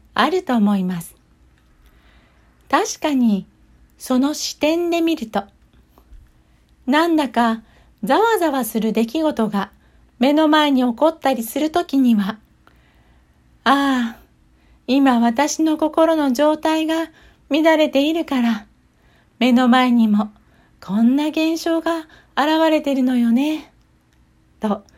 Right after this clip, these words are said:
気づきを得て、自分の心を内観して整えたり、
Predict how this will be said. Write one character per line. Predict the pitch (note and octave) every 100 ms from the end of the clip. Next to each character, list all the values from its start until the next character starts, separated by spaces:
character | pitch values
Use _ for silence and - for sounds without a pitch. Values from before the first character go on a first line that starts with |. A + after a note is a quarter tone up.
| _ _ _ _ _
気 | C4+
づ | A#3+ B3
き | A#3 B3 B3
を |
得 | G#3+ B3+
て、 | - B3 A3 G#3 _ _ _ -
自 | G3+
分 | G#3 A#3+ A#3+
の | B3
心 | A#3 B3 C#4 C#4+ C4+ A3+
を | F#3+
内 | G#3+ D4 D4+
観 | D#4 D#4 D4
し |
て | - D4+ - _ _ _ _ -
整 | D#4 E4+ E4+
え | E4+ B3+
た | A3+
り、 | G3 G#3